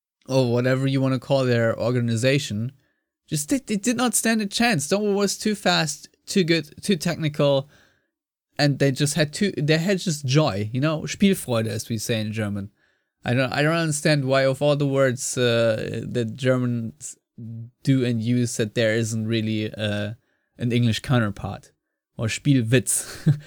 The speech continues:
<laughs> also another word I would use to describe the, I think, was it five back heels that we saw in and around the box? I mean, the, the one that got, um, Sedilla sent off, I think, uh, Bellingham sent, uh, Adeyemi with a back heel there too.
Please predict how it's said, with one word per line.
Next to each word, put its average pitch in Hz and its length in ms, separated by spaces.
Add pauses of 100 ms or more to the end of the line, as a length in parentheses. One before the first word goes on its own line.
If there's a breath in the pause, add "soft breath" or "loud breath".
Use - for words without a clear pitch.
<laughs> - 160
also 123 280
another 113 320
word 101 420
I 107 120
would 101 280 (100)
use 143 520
to 120 100
describe 120 560
the, - 100
I 135 120
think, 226 260
was 180 180
it 139 120
five 147 580 (140)
back 147 180
heels 147 380
that 143 120
we 143 140
saw 143 280
in 139 220
and 139 140
around 135 300
the 131 80
box? 135 340
I 113 120
mean, 117 260
the, 113 340 (520 soft breath)
the 127 100
one 131 220
that 127 180
got, 120 320
um, 110 540
Sedilla 123 500
sent 107 240
off, 117 200
I 104 120
think, 110 500
uh, 107 160
Bellingham 107 720
sent, 107 480
uh, 107 180
Adeyemi 107 480
with 107 200
a - 20
back 104 240
heel 101 180
there 98 220
too. 101 320